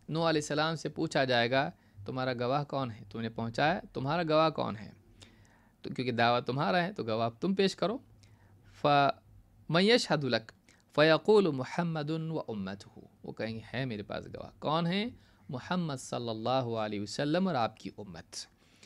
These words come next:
क़ाल फ़ज़ालिका क़ौलुहु व कज़ालिका जअलनाकुम उम्मतन वसतन। आपने फरमाया, "बस यही वो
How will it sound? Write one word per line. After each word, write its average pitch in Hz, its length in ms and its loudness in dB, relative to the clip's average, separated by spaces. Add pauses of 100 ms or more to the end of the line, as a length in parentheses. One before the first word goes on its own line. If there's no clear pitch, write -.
(420)
क़ाल 170 260 10
फ़ज़ालिका 151 760 2
क़ौलुहु 113 520 0 (180)
व 123 80 -2
कज़ालिका 131 680 0
जअलनाकुम 117 920 0
उम्मतन 117 480 -4
वसतन। 107 520 -10 (420)
आपने - 240 -4
फरमाया, 123 340 -4
"बस 143 360 -6
यही 135 300 -4
वो 151 140 0